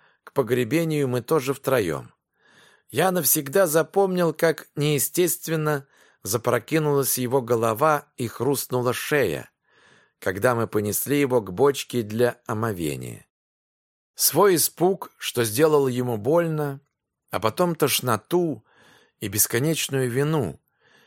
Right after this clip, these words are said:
Я ведь мог догадаться раньше, быть быстрее, перехватить вино или хотя бы сразу сказать, что видел заклинателей. Тархан и черный певец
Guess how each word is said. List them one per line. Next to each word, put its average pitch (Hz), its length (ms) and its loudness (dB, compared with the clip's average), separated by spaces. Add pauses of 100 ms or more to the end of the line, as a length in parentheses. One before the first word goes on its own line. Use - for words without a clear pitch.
(240)
Я 139 180 2
ведь 165 240 0
мог 160 340 -2
догадаться 135 720 2
раньше, 156 600 0
быть 120 400 -2
быстрее, 120 840 -2 (480)
перехватить 139 680 0
вино 147 440 -2
или 170 180 -2
хотя 160 320 -2
бы 165 100 0
сразу 160 380 0
сказать, 156 480 0
что - 420 0
видел 160 460 0
заклинателей. 143 960 -2 (600)
Тархан 156 600 0
и 123 120 -8
черный 139 400 0
певец 113 640 -2